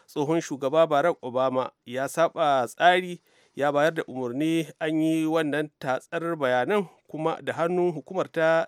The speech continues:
G C H Q a takaice. To, karfa a sha'afa ana shan labaran ne daga sashen Hausa na muryar Amurka a nan birnin Washington D C.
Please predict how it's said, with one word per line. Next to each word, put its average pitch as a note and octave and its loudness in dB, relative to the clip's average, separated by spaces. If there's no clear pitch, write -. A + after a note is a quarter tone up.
G F3 -10
C F3 -10
H E3 -10
Q - -6
a - -10
takaice. - -14
To, G3 4
karfa A3+ 8
a C#3+ 8
sha'afa G3 2
ana F3+ 2
shan G3+ -2
labaran D3+ 2
ne F3+ 2
daga C#3 0
sashen E3+ -2
Hausa F3 -4
na F#3 -2
muryar F3 -2
Amurka D#3+ 2
a C3 -2
nan F3+ -2
birnin C3 -4
Washington C3 -4
D A#2+ -14
C. A#2+ -10